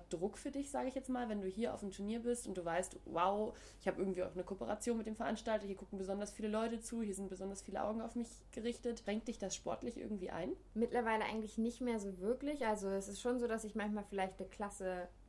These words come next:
Speaker 2: niedriger reite oder sowas, einfach so für mich als Sicherheit, damit ich einfach auch Spaß hab und mir nicht zu viel Druck selber mache. Aber ich hab dadurch eigentlich reiterlich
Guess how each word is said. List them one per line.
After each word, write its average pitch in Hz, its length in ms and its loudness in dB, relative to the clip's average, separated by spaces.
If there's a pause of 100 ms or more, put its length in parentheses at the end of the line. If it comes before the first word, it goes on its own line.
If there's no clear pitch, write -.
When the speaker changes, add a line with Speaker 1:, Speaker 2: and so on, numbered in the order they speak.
(260)
Speaker 2:
niedriger 214 540 2
reite 202 280 4
oder 190 180 0
sowas, 190 240 -2
einfach 196 320 0
so 185 100 -6
für 185 140 -4
mich 220 340 4
als 185 160 -2
Sicherheit, 208 640 0
damit 185 240 -2
ich - 160 -10
einfach 196 260 -4
auch - 160 -6
Spaß 202 380 0
hab 214 200 2
und 190 200 -2 (260)
mir 185 140 2
nicht 269 180 4
zu 277 100 -6
viel 240 140 -2
Druck 220 220 0
selber 202 320 4
mache. 262 400 -2 (400)
Aber 202 440 6
ich 208 140 0
hab 214 140 4 (260)
dadurch 208 420 8
eigentlich 208 360 0
reiterlich 202 520 2